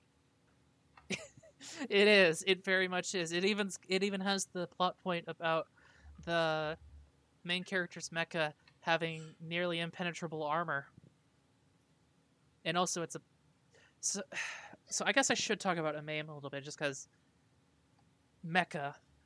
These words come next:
in general, but it's, like, Japan has been in-, invaded and is being oppressed by,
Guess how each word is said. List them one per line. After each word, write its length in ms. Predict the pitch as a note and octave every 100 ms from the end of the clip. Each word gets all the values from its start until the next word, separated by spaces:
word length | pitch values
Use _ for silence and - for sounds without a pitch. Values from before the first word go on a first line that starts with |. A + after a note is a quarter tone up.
| -
in 200 | F#3+ F3
general, 520 | F#3 F3+ D#3 D3+ F3+ _ _ _ -
but 300 | F3+ E3+ - _ _
it's, 1200 | F3 F3+ - - - - - - - - - - E3+
like, 440 | F3 F3 D#3+ - _ F3+
Japan 520 | - - - G#3+ G#3+
has 180 | G#3+ F3+
been 160 | F#3+
in-, 200 | F3+ E3+ -
invaded 680 | F3+ F3 D3+ E3+ F3+ E3+ D#3+
and 100 | D3+
is 140 | C#3+
being 240 | E3+ F3 E3
oppressed 480 | - F3 E3+ - -
by, 140 | D#3